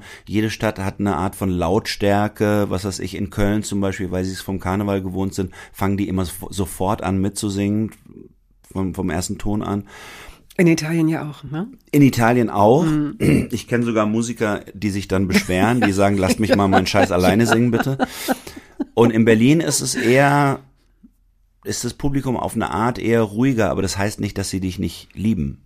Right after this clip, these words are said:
Speaker 2: Aber das, ich hab's noch nicht so ganz verstanden, weil die Stadt ist ja nicht ruhiger. Wenn du mir jetzt sagen würdest, in Berlin sind die Leute ruhiger, weil das ist, das ist die Lautstärke der Stadt, das ist ein bisschen gedämpfter, ist ja leider nicht so. Und nach Berlin kommen ja eben so viele unterschiedliche Leute und Mentalitäten,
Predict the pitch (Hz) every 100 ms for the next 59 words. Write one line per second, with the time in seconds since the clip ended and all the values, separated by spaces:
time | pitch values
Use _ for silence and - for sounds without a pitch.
0 | - 196 208 214 - - - - - -
1 | 240 233 208 233 247 262 247 226 262 277
2 | 220 - 220 196 180 190 202 - 226 -
3 | - 156 139 135 139 127 139 165 190 202
4 | 196 190 208 202 202 196 - 190 190 190
5 | 202 220 196 196 202 190 190 190 180 202
6 | 233 220 233 285 - - - - 185 196
7 | 196 185 185 - 196 - 185 185 180 -
8 | 180 180 202 180 170 180 170 170 208 220
9 | 196 165 196 180 175 185 175 156 185 202
10 | - 196 196 - - - _ 220 214 -
11 | 170 165 156 156 151 143 139 135 - 139
12 | 123 120 160 165 - 208 185 196 190 214
13 | 214 214 214 208 170 202 202 196 240 285
14 | 240 220 214 240 285 214 - 175 - -
15 | 160 160 160 151 151 156 147 160 147 135
16 | 147 123 139